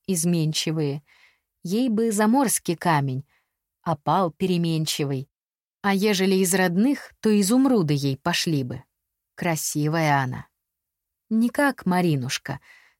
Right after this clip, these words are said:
та вся огонь, вся соблазн. А Устинья — другое. Тепло рядом с ней, хорошо. Когда б она за Федьку выйти согласилась, Борис за брата не беспокоился бы.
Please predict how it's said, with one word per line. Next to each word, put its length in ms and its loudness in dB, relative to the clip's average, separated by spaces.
та 200 0
вся 480 0
огонь, 440 -2
вся 380 -2
соблазн. 720 0
А 120 -4
Устинья — 720 -2
другое. 680 -2
Тепло 440 -2
рядом 300 0
с 160 -6
ней, 260 -6
хорошо. 760 -6
Когда 420 0
б 80 0
она 180 2
за 140 0
Федьку 420 -2
выйти 340 0
согласилась, 760 0
Борис 360 2
за 200 2
брата 320 2
не 140 4
беспокоился 880 0
бы. 220 -10